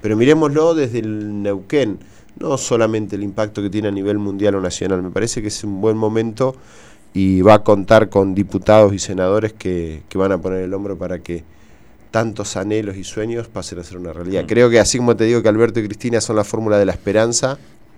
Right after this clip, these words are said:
Speaker 1: <clears throat> eh, también, eh, es el momento para, más allá que nos ajustaron el bolsillo, nos ajustaron las obras, nos ajustaron las posibilidades, que no nos ajusten los sueños, ir por esos sueños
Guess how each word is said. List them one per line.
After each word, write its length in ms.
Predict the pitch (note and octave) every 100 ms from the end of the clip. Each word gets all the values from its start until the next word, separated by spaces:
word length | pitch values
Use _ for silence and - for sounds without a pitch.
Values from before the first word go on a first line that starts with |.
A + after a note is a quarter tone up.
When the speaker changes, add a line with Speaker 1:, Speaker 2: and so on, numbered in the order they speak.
| -
Speaker 1:
<clears throat> 20 |
eh, 840 | D4 C#4+ - B3 A#3 G2 F#2 F2 E2 -
también, 640 | G#2 G#2+ A#2+ B2 B2+ B2+ - - - - - -
eh, 420 | G2 F#2 F2 E2
es 200 | A2+ A#2+
el 120 | B2+ A2+
momento 520 | A2 A2+ B2 B2 G#2
para, 520 | G#2 F#2+ F#2 E2+ E2+ - - - - -
más 220 | G#2 A2
allá 200 | A2 A#2
que 80 | A2
nos 100 | G#2
ajustaron 480 | F#2 - G#2 A2+ G#2+
el 100 | G2+
bolsillo, 600 | F#2 F2+ - A#2 G#2 G2
nos 140 | F2+
ajustaron 720 | F2 - F2+ - G#2+ G#2 G2 F2 - - - -
las 260 | F#2 E2 A#2
obras, 400 | A2+ G#2 F#2+ F2+
nos 160 | F2+
ajustaron 480 | F#2 - - A2 G#2+
las 100 | F#2
posibilidades, 760 | - F#2+ G2 F2+ G2+ A2+ A#2+ A#2 - - - -
que 80 | -
no 100 | G2+
nos 140 | A2 G#2
ajusten 400 | E2+ G#2+ - F#2+
los 120 | F2+
sueños, 380 | G#2 G#2+ A2 G#2
ir 140 | F#2+
por 160 | G2 F#2
esos 200 | F2 F2
sueños 300 | F#2+ G2